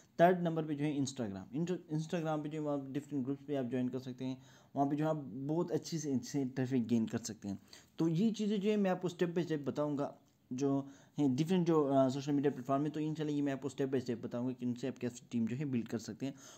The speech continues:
उसके अलावा Snapchat, ओएलएक्स और भी डिफरेंट प्लेटफॉर्म है, ट्यू-, अ, Insta जो है, Telegram है, Twitter है, बहुत सारी जगहों से जो है आप बहुत सारे सोशल मीडिया प्लेटफॉर्म हैं जहाँ से आप ट्रैफिक गेन कर सकते हैं।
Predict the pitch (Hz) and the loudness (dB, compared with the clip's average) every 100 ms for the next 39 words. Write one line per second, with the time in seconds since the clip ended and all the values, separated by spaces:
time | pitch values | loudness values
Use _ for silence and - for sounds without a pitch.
0 | - - 170 175 151 147 156 143 139 - | -14 -2 4 6 6 2 2 0 0 0
1 | 123 127 123 127 135 131 127 127 - - | 2 2 -2 -2 0 2 2 0 -6 -18
2 | _ 170 175 165 143 131 135 127 117 117 | _ 0 2 2 0 2 0 0 -2 0
3 | 113 123 127 131 127 127 135 127 131 131 | 2 4 2 2 2 2 0 0 -2 -2
4 | 123 117 127 131 123 139 139 127 123 120 | 0 0 0 -2 0 2 4 2 2 0
5 | 120 131 127 - - _ _ 143 147 147 | 0 -4 -6 -16 -20 _ _ 0 2 2
6 | 131 135 139 143 175 170 139 123 120 123 | 4 2 0 4 6 6 4 4 4 2
7 | 123 170 208 202 - - 175 170 143 127 | 0 0 -2 -6 -8 0 2 2 0 -2
8 | - 131 139 127 135 135 127 123 135 147 | -10 -8 -6 -2 0 0 0 -2 -2 0
9 | 131 120 123 120 120 113 123 117 110 113 | -2 -4 -6 -6 -6 -2 0 0 -2 -4
10 | 113 104 151 | -8 -8 -10